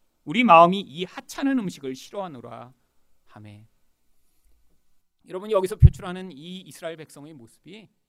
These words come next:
바로 우리의 옛사람의 본성이 표출하는 그러한 모든 모습이 담겨 있습니다. 하나님을 향해서는 어떻게 반응하나요? 원망과 불평을 하고 있습니다. 영적 노예되었던 사람들을 구원해 주셨어요.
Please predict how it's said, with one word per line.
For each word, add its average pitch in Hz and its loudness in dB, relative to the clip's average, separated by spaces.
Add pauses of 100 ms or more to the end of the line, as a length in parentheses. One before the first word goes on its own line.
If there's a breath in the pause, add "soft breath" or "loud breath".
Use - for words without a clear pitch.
(320)
바로 262 0
우리의 190 -6
옛사람의 175 -2
본성이 143 -18
표출하는 185 -20 (380)
그러한 285 0
모든 - -20
모습이 135 -20
담겨 123 -20
있습니다. - -20 (500)
하나님을 269 0
향해서는 233 -6
어떻게 151 -20
반응하나요? 143 -20 (600)
원망과 262 2
불평을 170 -20
하고 160 -20
있습니다. 135 -20 (1040)
영적 285 6
노예되었던 277 4
사람들을 269 -6
구원해 220 -10
주셨어요. 190 -20